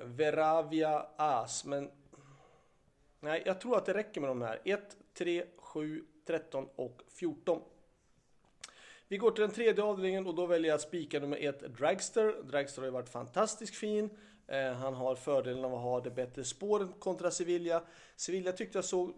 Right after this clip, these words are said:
lite, lite, inte riktigt lika fin när han skulle köra bakom bilen. Visserligen har han spår långt ut, men nej, jag väljer faktiskt, eh, med det jag såg sist på Sevilla och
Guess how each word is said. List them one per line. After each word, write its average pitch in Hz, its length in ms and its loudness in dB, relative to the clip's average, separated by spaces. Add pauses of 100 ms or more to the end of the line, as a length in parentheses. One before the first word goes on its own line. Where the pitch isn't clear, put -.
lite, 202 680 -8 (300)
lite, 220 500 -6
inte 226 220 -4
riktigt 196 240 -6
lika 190 280 -2
fin 165 240 -4
när 156 60 0
han 147 40 -2
skulle 147 140 -6
köra 151 160 -2
bakom 143 320 -4
bilen. 147 300 -4
Visserligen 139 300 -6
har 131 100 -2
han 131 60 -2
spår 131 240 -8
långt 127 260 -6
ut, 185 280 -6
men 147 220 -2 (1120)
nej, 180 320 2 (160)
jag 196 160 4
väljer 190 400 6
faktiskt, - 720 -2
eh, 131 680 4
med 160 240 2
det 180 60 2
jag 170 140 2
såg 196 260 0
sist 202 280 -4
på 196 80 -2
Sevilla 180 520 4
och - 520 -2